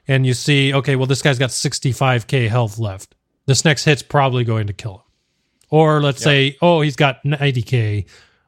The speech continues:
Speaker 1: I'm gonna need another hit to take this guy out. Things like that.
Speaker 2: Yep.
Speaker 1: It's, uh, just information that it doesn't hurt to be added in there, you know?
Speaker 2: Yep.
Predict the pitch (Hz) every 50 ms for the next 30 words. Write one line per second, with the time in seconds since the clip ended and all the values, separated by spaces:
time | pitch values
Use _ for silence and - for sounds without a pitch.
0 | _ _ - 123 123 127 127 127 127 127 127 131 131 127 123 123 123 127 127 120
1 | 113 98 95 156 156 143 - - _ _ - - 120 - 127 120 - - 113 98
2 | - 135 120 113 110 107 98 95 95 - _ _ _ _ - 151 147 131 123 127
3 | 113 - - 113 92 90 - _ - 127 - - - _ _ _ _ _ _ _
4 | _ - 160 - 254 240 202 247 233 - 220 226 214 - 208 180 175 180 180 -
5 | - 180 165 151 143 135 - _ _ _ _ _ _ _ _ _ _ _ _ _
6 | _ _ _ _ _ _ _ _ - _ _ _ _ _ _ _ - 127 - 185
7 | 185 180 139 120 - - 175 175 175 175 - 139 127 135 131 127 131 131 123 117
8 | 113 107 113 104 101 98 95 104 110 113 110 110 110 120 120 120 - _ _ _
9 | _ _ _ _ _ _ _ _ _ _ _ _ _ _ _ _ _ _ _ _
10 | _ 120 120 113 -